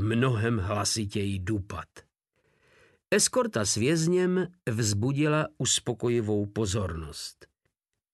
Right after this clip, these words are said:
Na Karla se se soucitem zadívala řada lidí, zatímco jeho eskorta s dýmajícími cigaretami mezi zuby přitáhla pouze pohledy plné nenávisti. „Ti podělanci by nás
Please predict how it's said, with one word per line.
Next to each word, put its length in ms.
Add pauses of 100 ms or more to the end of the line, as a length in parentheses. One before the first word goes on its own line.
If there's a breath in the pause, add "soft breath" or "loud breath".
(200)
Na 160
Karla 600
se 360
se 180
soucitem 720
zadívala 600
řada 300
lidí, 720 (240 loud breath)
zatímco 540
jeho 260 (100)
eskorta 840 (180)
s 220
dýmajícími 880
cigaretami 800
mezi 360
zuby 480 (380 loud breath)
přitáhla 720
pouze 520
pohledy 580
plné 460
nenávisti. 1000 (1000)
„Ti 240
podělanci 760
by 140
nás 300